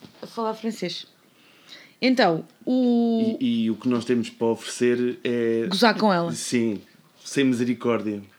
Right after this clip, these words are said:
Speaker 2: Portanto, um beijinho grande.
Speaker 1: Beijinho grande, Marina. Vous êtes très jolie aujourd'hui.
Speaker 2: Lá, lá.
Speaker 1: Muito bom. <laughs>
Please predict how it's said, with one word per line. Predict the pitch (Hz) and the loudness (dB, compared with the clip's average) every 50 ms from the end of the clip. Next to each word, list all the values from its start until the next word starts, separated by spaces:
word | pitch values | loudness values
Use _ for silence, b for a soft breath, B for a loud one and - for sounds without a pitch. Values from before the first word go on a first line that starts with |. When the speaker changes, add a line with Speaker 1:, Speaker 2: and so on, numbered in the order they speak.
| b b | b b
Speaker 2:
Portanto, | - - 120 113 104 - 113 | -8 -4 -2 -2 -2 -2 -2
um | 113 110 | -2 0
beijinho | 110 117 113 104 110 110 107 | 0 0 0 0 -2 -2 -2
grande. | 104 104 104 101 95 92 - - _ _ _ _ _ _ _ b b b b b - | -2 -2 -2 -4 -6 -8 -12 -18 _ _ _ _ _ _ _ b b b b b -2
Speaker 1:
Beijinho | 190 196 180 208 202 190 | -2 0 0 0 0 0
grande, | 180 170 170 165 165 | 0 0 -2 -2 -2
Marina. | 165 165 160 160 160 160 160 160 156 - - - b b b b b b b b b b b - - | -2 -2 -2 -2 -4 -4 -6 -8 -10 -14 -20 -20 b b b b b b b b b b b -10 -8
Vous | 220 196 196 233 233 208 226 | -6 -4 0 0 0 2 4
êtes | 240 226 233 - | 2 2 0 -2
très | - 247 247 214 | 0 0 0 2
jolie | 214 220 208 185 180 170 170 | 2 0 0 0 0 0 -2
aujourd'hui. | 170 170 175 170 170 170 170 165 165 165 _ _ _ _ _ _ _ _ _ _ - - _ _ _ _ - | -2 -4 -6 -8 -6 -8 -8 -8 -8 -12 _ _ _ _ _ _ _ _ _ _ -20 -20 _ _ _ _ -16
Speaker 2:
Lá, | - 104 110 117 113 | -10 -6 -2 -2 0
lá. | 110 120 240 | 0 0 2
Speaker 1:
Muito | 262 277 269 247 262 302 302 294 | 4 6 6 6 6 6 4 6
bom. | 302 339 320 320 - - - | 6 4 4 4 2 -2 -2
<laughs> | 254 233 - | -2 -2 -2